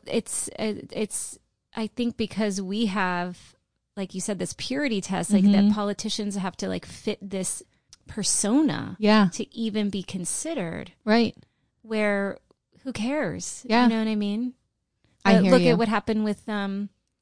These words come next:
Speaker 1: Katie Hill, you know?
Speaker 2: Yes.
Speaker 1: Like, you know, the, the throuple and all of those things, like, people have this visceral reaction to relationships that don't match what they expect, like, a,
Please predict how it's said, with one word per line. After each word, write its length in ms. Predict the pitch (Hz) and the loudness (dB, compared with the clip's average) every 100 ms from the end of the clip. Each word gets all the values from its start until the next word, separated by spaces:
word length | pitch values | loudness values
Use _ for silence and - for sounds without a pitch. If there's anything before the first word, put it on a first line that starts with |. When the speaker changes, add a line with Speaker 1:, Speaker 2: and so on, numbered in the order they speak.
| _ _ _ | _ _ _
Speaker 1:
Katie 280 | 254 240 | -2 0
Hill, 360 | 240 302 175 165 | 0 0 -2 -4
you 160 | 180 190 | -4 -4
know? 260 | 185 175 202 | -2 0 4
Speaker 2:
Yes. 580 | 233 262 202 - - - - | 6 6 2 -6 -12 -12 -8
Speaker 1:
Like, 80 | |
you 80 | 202 | -4
know, 200 | 196 190 | -4 -4
the, 300 | 185 202 180 | -2 -4 -4
the 120 | 196 196 | -4 -6
throuple 540 | 202 220 214 214 190 | -2 -4 -2 -2 0
and 80 | 185 | 0
all 220 | 175 208 | -2 0
of 60 | 220 | 0
those 160 | 208 | -2
things, 180 | - 220 | -2 -4
like, 120 | 202 - | -4 -6
people 580 | - 202 208 202 196 - _ _ _ _ | -8 -6 -2 0 -2 -6 _ _ _ _
have 240 | - 208 | -4 -4
this 340 | 190 180 - - _ _ _ _ _ _ | -2 -2 -4 -10 _ _ _ _ _ _
visceral 600 | 185 214 196 226 202 196 | -8 -4 -2 0 2 2
reaction 800 | 190 185 175 208 - 208 185 185 | 2 2 2 0 -2 -2 -2 -4
to 680 | - - 196 180 180 180 180 - _ _ _ | -4 -2 -2 -2 -2 -2 -4 -8 _ _ _
relationships 720 | 214 190 185 190 208 - 196 - | -6 -4 -2 -2 -2 -2 -6 -6
that 200 | 190 190 | -8 -4
don't 240 | 190 185 | -4 -2
match 520 | 196 185 190 - - | -4 -4 -4 -4 -6
what 200 | 190 180 | -4 -6
they 80 | 185 | -6
expect, 600 | 180 185 - - 180 - | -8 -8 -8 -6 -6 -6
like, 220 | 190 175 - | -8 -8 -6
a, 300 | 170 170 | -6 -6